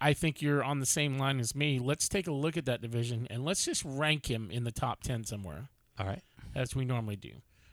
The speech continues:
Speaker 1: Do you think he can beat Diaz at ten?
Speaker 2: Um, Diaz, Jojo Diaz, right?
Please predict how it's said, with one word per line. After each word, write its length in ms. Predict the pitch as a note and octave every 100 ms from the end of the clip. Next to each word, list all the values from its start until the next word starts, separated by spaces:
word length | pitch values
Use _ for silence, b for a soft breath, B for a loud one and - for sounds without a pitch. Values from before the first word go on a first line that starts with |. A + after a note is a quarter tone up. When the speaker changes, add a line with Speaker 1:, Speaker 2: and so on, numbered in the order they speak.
| b -
Speaker 1:
Do 100 | D#3+
you 300 | D3+ F3 B3+
think 340 | - A3 G3
he 140 | - F#3
can 180 | F#3
beat 500 | D3 C#3 B2 - - - - - - _ - B2+
Diaz 540 | D3 C#3+ B2+ A#2+ G#2+
at 160 | G#2+ -
ten? 160 | - - - B B B B B B B B -
Speaker 2:
Um, 560 | G#2+ G#2+ G#2+ G#2+ G#2+ G2+
Diaz, 380 | A#2+ A#2+ A#2+ G#2
Jojo 320 | B2 D3 B2+
Diaz, 320 | F#2+ F2+ F2+
right? 160 | G2